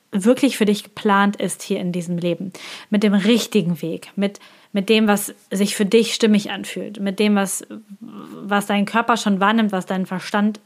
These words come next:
nie wissen kann. Und all das ist Entscheidungsautorität. Und Rauruhu sagt, das ist derjenige, der Human Design gechannelt hat, falls du den Namen noch nie gehört hast. Rauruhu sagt, dass,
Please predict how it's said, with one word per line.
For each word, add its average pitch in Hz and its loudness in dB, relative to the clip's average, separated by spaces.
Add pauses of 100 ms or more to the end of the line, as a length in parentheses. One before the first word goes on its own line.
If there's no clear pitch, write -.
(120)
nie 214 4
wissen 196 -2
kann. 208 -14 (840)
Und 214 -2
all 262 4
das 226 2
ist - -4 (300)
Entscheidungsautorität. 202 -4 (800)
Und 214 4 (1200)
Rauruhu 220 4 (100)
sagt, 208 2
das 208 -4
ist 208 -6
derjenige, 208 6
der 185 2
Human 196 4
Design 180 0
gechannelt 208 2
hat, 254 2
falls 214 -2
du 214 -4
den 208 4
Namen 214 4
noch 202 0
nie 214 4
gehört 208 2
hast. 226 0
Rauruhu 247 0
sagt, 214 -2 (600)
dass, 208 0